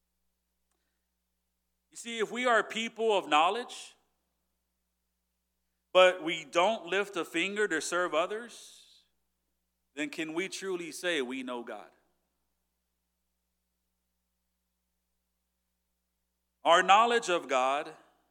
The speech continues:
should fuel our devotion to God, no matter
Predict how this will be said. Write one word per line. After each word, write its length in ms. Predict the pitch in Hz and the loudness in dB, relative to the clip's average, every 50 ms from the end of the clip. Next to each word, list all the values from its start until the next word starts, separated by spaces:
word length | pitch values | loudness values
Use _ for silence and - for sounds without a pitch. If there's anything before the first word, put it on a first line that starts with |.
| _ _ _ _ _ _ _ _ _ _ _ _ _ | _ _ _ _ _ _ _ _ _ _ _ _ _
should 280 | - - 190 180 175 180 - - - - - - | -4 0 0 0 0 -2 -6 -14 -20 -20 -20 -20
fuel 680 | - 185 220 240 233 196 156 131 120 123 143 143 - - _ _ _ _ _ _ _ _ _ _ _ _ | -16 -8 -4 0 0 2 2 0 -2 -6 -8 -12 -16 -20 _ _ _ _ _ _ _ _ _ _ _ _
our 160 | - 143 160 170 | 2 4 4 4
devotion 640 | 160 160 143 143 156 165 160 156 - - 156 151 | 4 0 0 0 0 -2 -2 -4 -6 -8 -8 -8
to 300 | 135 - - 156 143 131 | -8 -10 -10 -10 -10 -10
God, 120 | 110 104 95 95 _ _ _ _ _ _ _ _ _ _ _ _ _ _ _ _ _ _ _ _ _ _ _ _ _ _ _ _ _ _ _ _ _ _ _ _ _ _ _ _ _ _ _ _ _ | -14 -16 -20 -20 _ _ _ _ _ _ _ _ _ _ _ _ _ _ _ _ _ _ _ _ _ _ _ _ _ _ _ _ _ _ _ _ _ _ _ _ _ _ _ _ _ _ _ _ _
no 80 | 165 | -2
matter 320 | 180 196 196 190 175 165 | 0 2 4 4 2 0